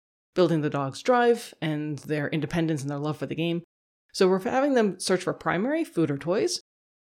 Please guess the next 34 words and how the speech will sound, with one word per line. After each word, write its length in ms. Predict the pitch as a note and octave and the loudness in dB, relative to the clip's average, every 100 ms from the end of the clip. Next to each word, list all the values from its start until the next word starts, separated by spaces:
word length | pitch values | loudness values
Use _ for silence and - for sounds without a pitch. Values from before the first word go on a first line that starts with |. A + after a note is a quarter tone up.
| _ _ | _ _
So 140 | - B3+ | 2 4
there's 200 | B3+ - | 4 2
no 300 | C4 C#4 C#4 | 2 2 2
potential 480 | A3+ G3+ F#3+ G3 F3+ | 0 0 0 2 2
negative 500 | D#3+ D#3 D#3+ D#3 D3 | 2 2 2 2 0
attachment 640 | D3+ - - - D3 - | -2 -4 -6 -6 -6 -6
to, 400 | - D3 C#3 C3+ A2 | -6 -6 -4 -6 -4
let's 180 | D3+ C#3+ | -6 -2
say, 100 | D#3 | -2
birch, 320 | D3+ D3 D3 | 0 -2 -2
anise, 240 | C#3+ C#3 | -4 -6
or 40 | C3+ | -2
clove, 380 | D3+ - - - | -2 -2 -8 -6
as 160 | D#3 C3+ | -6 -6
an 40 | |
example. 380 | C#3+ C#3 C#3 - _ _ _ _ _ _ _ - | -6 -8 -8 -18 _ _ _ _ _ _ _ 4
But 140 | G#3+ | 4
all 240 | A3+ D4 F4 | 6 4 4
of 60 | |
this 180 | C#4+ G#3 | 2 2
is 80 | F3+ | -2
possible 640 | - G3 A3 G3 D#3+ D#3 | -2 -2 -2 -2 0 0
because 600 | D3 D3+ - F3 G#3 G3 | 0 -4 -4 0 2 4
of 400 | F3 D#3+ C#3 - _ - | 2 2 -2 -14 _ -12
the 140 | E3 | 0
way 280 | E3 D#3+ E3+ | 2 4 2
that 180 | E3 D3+ | 2 -2
it's 160 | C#3+ - | -4 -6
designed 560 | - D3 D3+ F#3 C4 | -4 -2 0 0 2
as 120 | A#3 | 2
far 200 | - D#3 | 2 0
as 140 | D3+ C3+ | 0 -2
the 100 | - | -4
exercises 720 | F3 F3 E3 D3 C3+ C#3+ C#3 | -4 -2 -2 -2 -2 -4 -6